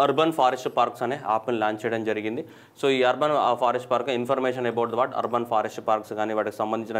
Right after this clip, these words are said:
విజిటర్స్ కానీ, ఇవన్నీ కూడా, so, దానికి సంబంధించింది. So, పాంటేన్ సాఫ్ట్‌వేర్ సొల్యూషన్ వాళ్ళు తయారు చేశారంట దీన్ని. So, అర్బన్ ఫారెస్ట్ పార్క్ అనే యాప్‌ని లాంచ్ చేయడం జరిగింది. అర్బన్ ఏరియాలో ఎక్కడెక్కడ పార్క్స్ ఉన్నాయి, ఆ పార్క్స్ ఏమేం చేస్తున్నా-, ఆ పార్క్స్‌లో ఎంతమంది విజిటర్స్ వస్తున్నారు,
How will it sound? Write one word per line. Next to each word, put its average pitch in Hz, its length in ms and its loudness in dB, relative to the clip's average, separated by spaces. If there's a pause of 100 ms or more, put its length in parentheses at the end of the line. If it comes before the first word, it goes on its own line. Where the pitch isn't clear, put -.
విజిటర్స్ 107 340 -4 (100)
కానీ, 104 180 0
ఇవన్నీ 104 300 -4
కూడా, 123 140 2 (480)
so, 120 160 2
దానికి 113 200 0
సంబంధించింది. 110 600 -2 (380)
So, 113 100 4 (120)
పాంటేన్ 123 420 2
సాఫ్ట్‌వేర్ 113 380 0
సొల్యూషన్ 107 360 -4
వాళ్ళు 101 180 -2
తయారు 101 220 0
చేశారంట 101 380 -4
దీన్ని. 104 300 -6 (200)
So, - 80 4 (120)
అర్బన్ 131 340 2
ఫారెస్ట్ 113 400 0
పార్క్ 107 200 -2
అనే 117 140 -4 (120)
యాప్‌ని 107 260 -2
లాంచ్ 104 180 -4
చేయడం 104 200 -6
జరిగింది. 107 240 -4 (360)
అర్బన్ 131 200 2
ఏరియాలో 120 340 2
ఎక్కడెక్కడ 113 320 -2
పార్క్స్ 104 460 -2
ఉన్నాయి, 104 200 -6 (380)
ఆ - 20 0 (100)
పార్క్స్ 113 320 0
ఏమేం 110 240 -4
చేస్తున్నా-, 104 400 -6 (100)
ఆ - 20 0 (100)
పార్క్స్‌లో 107 340 -2
ఎంతమంది 107 320 -4
విజిటర్స్ 104 360 -6
వస్తున్నారు, 104 340 -4